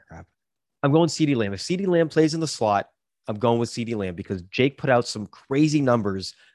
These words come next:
of CeeDee Lamb in the slot that just made me lose my mind. So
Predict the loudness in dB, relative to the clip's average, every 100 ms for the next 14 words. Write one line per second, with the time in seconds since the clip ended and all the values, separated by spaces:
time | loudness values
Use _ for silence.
0 | _ _ -6 -4 0 2 2 2 0 -2
1 | -8 _ _ -2 0 0 -2 0 2 2
2 | 0 _ _ _ -6 -4 -2 -4 -4 _
3 | _ _ _ _ 0 0 2 -2 -2 -4
4 | -4 -6 -8 -6 0 0 0